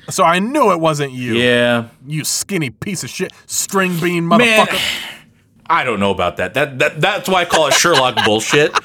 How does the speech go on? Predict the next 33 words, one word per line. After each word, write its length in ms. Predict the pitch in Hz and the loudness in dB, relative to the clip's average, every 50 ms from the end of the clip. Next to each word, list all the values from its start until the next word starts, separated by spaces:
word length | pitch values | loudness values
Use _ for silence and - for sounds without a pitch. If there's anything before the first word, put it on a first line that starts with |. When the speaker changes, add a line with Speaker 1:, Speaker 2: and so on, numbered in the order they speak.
| - - | -4 -2
Speaker 2:
Like, 220 | - 190 180 - 208 | -2 -2 0 0 -2
it's 160 | 202 165 156 | -4 -2 -2
one 240 | 165 175 202 220 214 | 0 0 0 0 0
thing 200 | 202 214 208 190 170 | 0 0 0 2 0
if 140 | 160 147 | 0 0
they're 160 | - 165 160 156 | 2 2 2 4
like, 320 | 135 123 120 120 - - | 2 2 0 -2 -6 -4
"No, 420 | 120 113 120 117 113 113 - - - - | -2 2 2 2 2 0 -2 -6 -6 -2
I 240 | 120 135 170 180 | 0 0 0 0
heard 280 | 139 131 113 101 98 95 | -2 -2 -2 -2 -2 -4
so-and-so 460 | - - 113 104 101 95 - - 98 | -4 -2 -2 0 0 -2 -2 -4 -4
walked 320 | 95 98 92 87 87 - - | -2 -2 -4 -4 -6 -8 -12
with 140 | 98 - | -12 -12
a 40 | 82 | -12
limp 460 | 78 80 82 90 104 110 101 87 82 - _ | -12 -10 -8 -6 -4 -4 -4 -6 -8 -12 _
and 180 | 92 90 87 85 | -12 -12 -10 -8
you 200 | 90 104 107 98 | -6 -4 -4 -4
have 160 | 98 92 82 | -4 -6 -6
a 40 | 82 | -6
light 320 | 82 85 85 85 - - | -8 -8 -8 -10 -10 -12
step," 380 | - - - 92 76 71 - - | -12 -10 -10 -10 -10 -12 -12 -12
or 80 | 87 | -10
something 340 | 85 - 120 98 80 95 90 | -4 -4 -4 -4 -4 -6 -8
like 200 | 87 85 82 82 | -8 -8 -8 -8
that. 80 | - 127 | -6 -6
Speaker 1:
Yeah. 240 | 117 - 85 85 - - - - - | -6 -6 -6 -8 -12 -16 -20 -20 -4
Speaker 2:
Something 300 | - 247 247 220 190 185 | 0 0 2 2 2 0
that 120 | 175 147 135 | 0 2 0
was 100 | 135 123 | 0 0
a 60 | 131 | 0
little 180 | 135 131 127 123 | 0 0 0 0
more 120 | 120 113 104 | 0 0 -2
sensible 560 | - - 113 104 - - 92 95 87 - | -2 -2 -4 -4 -6 -8 -8 -8 -8 -8